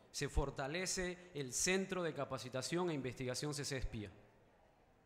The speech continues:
En la gestión dos mil dieciocho, dos mil diecinueve del ingeniero Gustavo Bernal, se fortalece la participación del espía en proyectos de ley y en el diálogo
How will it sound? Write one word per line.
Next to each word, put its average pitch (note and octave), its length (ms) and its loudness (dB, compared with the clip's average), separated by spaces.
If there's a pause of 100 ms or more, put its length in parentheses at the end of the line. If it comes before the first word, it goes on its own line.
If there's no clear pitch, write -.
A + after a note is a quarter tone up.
(720)
En C#3+ 80 0
la D3+ 80 0
gestión F3+ 280 4
dos G3 120 4
mil G3+ 120 4
dieciocho, F#3+ 480 4
dos D3 120 0
mil E3+ 120 0
diecinueve D#3+ 600 4 (800)
del C#3+ 140 4
ingeniero F3 320 6
Gustavo F3 440 2
Bernal, D3 480 2 (840)
se C#3+ 160 -2
fortalece E3 480 2
la F3 140 4
participación D3+ 600 0
del E3 120 0
espía G3+ 420 0
en F3 140 4
proyectos D#3 640 4
de C3+ 100 0
ley C3 320 0 (1160)
y C#3+ 140 -2
en D#3+ 60 2
el D#3+ 120 4
diálogo E3+ 500 6